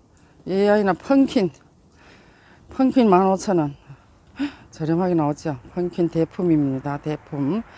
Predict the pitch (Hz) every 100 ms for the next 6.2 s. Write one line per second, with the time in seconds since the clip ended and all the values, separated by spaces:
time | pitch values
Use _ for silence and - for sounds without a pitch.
0 | - - - - 269 262 262 240 190 196
1 | - 247 - - 285 285 214 - 170 151
2 | 214 269 156 156 208 247 269 269 269 254
3 | 233 196 180 - 247 240 165 190 - -
4 | - 277 202 202 190 196 - - 208 -
5 | 190 202 208 185 151 151 151 143 143 147
6 | 147 196